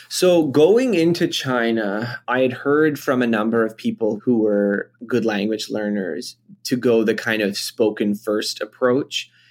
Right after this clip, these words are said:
And so that was sort of in the background of my mind. Like, you know, one of my friends, Benny Lewis, who I don't think he's always as popular in, in for his Chinese learning experiments, but I,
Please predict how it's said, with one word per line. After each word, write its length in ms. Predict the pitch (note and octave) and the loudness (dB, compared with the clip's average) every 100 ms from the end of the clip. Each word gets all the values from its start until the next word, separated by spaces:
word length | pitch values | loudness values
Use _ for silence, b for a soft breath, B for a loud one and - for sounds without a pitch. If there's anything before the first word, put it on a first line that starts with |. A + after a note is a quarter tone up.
| b B2+ | b -6
And 100 | A#2 | 0
so 80 | |
that 120 | D3+ G3+ | 0 0
was 120 | G3+ | 0
sort 140 | A3+ | 2
of 80 | G#3 | 2
in 80 | F#3 | 2
the 80 | C#3 | 4
background 440 | B2+ B2+ C3+ A#2+ | 2 2 0 2
of 60 | A2 | 2
my 160 | G#2 | 2
mind. 420 | G#2 G2+ F2+ F#2+ G#2 | 2 0 -2 -2 -2
Like, 380 | G#2 G2+ - _ | 0 -2 -6 _
you 120 | A#2 | -8
know, 60 | G#2+ | -4
one 120 | G#2+ | -4
of 40 | G#2+ | -4
my 100 | G#2+ | -4
friends, 340 | C#3 C3+ - A#2 | -4 -4 -8 -6
Benny 180 | G#2+ A2 | -2 2
Lewis, 460 | D3 C#3+ C#3 - - | 4 4 2 -4 -2
who 280 | A2+ G2+ - | 0 0 -2
I 160 | A2 G#2+ G2+ - | -4 -4 -4 -4
don't 200 | A#2 G#2 | -4 -2
think 120 | G#2 | -6
he's 280 | A2 G#2 - b b - | -4 -6 -8 b b -2
always 320 | C#3+ C3 B2 | 2 4 2
as 80 | A#2 | 0
popular 500 | - A2 - A2+ G#2+ | -2 -4 0 2 2
in, 220 | G2+ G2 | 0 -2
in 280 | - G#2 G2+ | -4 -4 -4
for 260 | - A2+ G2+ | -4 -4 -4
his 280 | G#2 G2+ - - | -4 -8 -10 -10
Chinese 380 | - F#3+ C#3 A2+ | -2 2 2 0
learning 200 | G#2 G2+ | -2 -2
experiments, 420 | - G2+ G2+ B2 | -2 -4 -4 -2
but 180 | A#2 - | -4 -2
I, 160 | A#2 | -2